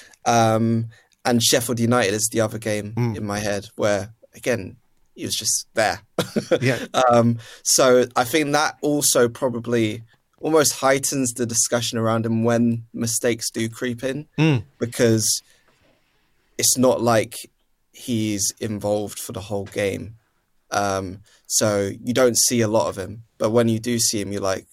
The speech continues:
Speaker 1: "Okay, what is happening right now, and how does that affect Arsenal?" Um, so the Manchester City game, for instance, I could sense,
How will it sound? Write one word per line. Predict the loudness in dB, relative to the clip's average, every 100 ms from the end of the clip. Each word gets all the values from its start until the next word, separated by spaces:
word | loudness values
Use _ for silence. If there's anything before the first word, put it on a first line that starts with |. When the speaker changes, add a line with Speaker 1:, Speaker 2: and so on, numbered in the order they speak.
| -20 _ _ _ _ _ _
Speaker 1:
"Okay, | -2 -2
what | -2 -8 -16 _ 0 0 2
is | -2
happening | -4 -6 -8 -8 -12 _
right | -10 -2 2 2 2
now, | -2 -4 -4 -8 -12 -12
and | -4
how | -2
does | 0
that | -2 -2
affect | -2 -2 -4 -4 -6
Arsenal?" | -4 -2 -4 -6 -14 -18 -20 -20 -20 -2
Um, | 2 2 0 -2 -12 -20 -14
so | -4 2 6 6 4 -2 -16 _ _ _ _ -18 -18 _ _ _ -20 -16
the | 0 2 4
Manchester | 2 0 -2 -4 -2
City | 0 0 -2
game, | -4 -4
for | -6 -6
instance, | -4 -4 -4
I | -4
could | 0
sense, | 2 4 2 2 0 -2